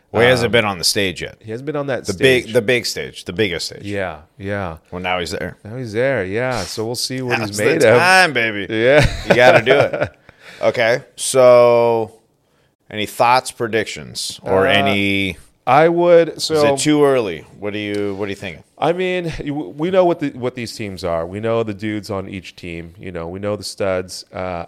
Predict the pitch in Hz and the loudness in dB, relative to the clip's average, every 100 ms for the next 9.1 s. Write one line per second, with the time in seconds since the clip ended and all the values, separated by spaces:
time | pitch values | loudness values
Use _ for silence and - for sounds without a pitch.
0 | - 107 131 123 - - 117 110 110 107 | -4 -2 -2 -4 -6 -2 -2 0 -4 -8
1 | _ _ _ 101 101 95 95 92 - 101 | _ _ _ -8 -4 -4 -6 -8 -10 -10
2 | 98 113 101 120 123 127 127 - 113 107 | -8 -6 -2 0 -2 -4 -12 -12 -8 -6
3 | 107 113 110 104 101 92 - _ _ _ | -6 -8 -8 -6 -4 -6 -10 _ _ _
4 | _ _ 110 107 107 101 107 - 104 107 | _ _ -2 -2 -2 -2 -4 -6 -6 -6
5 | 117 117 117 117 - - 110 113 113 98 | -4 -4 -4 -6 -10 -8 -4 -4 -6 -10
6 | 113 113 113 98 104 123 147 - _ _ | -10 -8 -8 -6 -4 -4 -8 -14 _ _
7 | _ 92 95 107 113 117 113 - 101 98 | _ -8 -6 -4 -6 -6 -8 -8 -6 -6
8 | 95 - 95 87 - 104 117 135 143 - | -6 -10 -12 -12 -12 -10 -8 -10 -10 -16